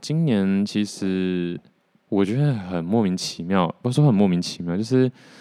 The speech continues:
Usain Bolt 就是退休之后，牙买加好像没人了一样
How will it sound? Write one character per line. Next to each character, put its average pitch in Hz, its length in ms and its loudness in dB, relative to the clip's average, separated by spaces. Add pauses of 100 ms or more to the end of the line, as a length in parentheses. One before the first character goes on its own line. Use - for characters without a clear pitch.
(220)
Usain 113 360 2
Bolt 101 460 0 (420)
就 98 160 -2
是 92 280 0
退 110 240 2
休 90 260 0
之 90 180 -4
后， 92 140 2
牙 90 180 2
买 95 180 2
加 92 240 0
好 87 100 0
像 95 220 -2
没 90 360 2
人 95 280 2
了 92 160 0
一 85 80 -2
样 87 180 -2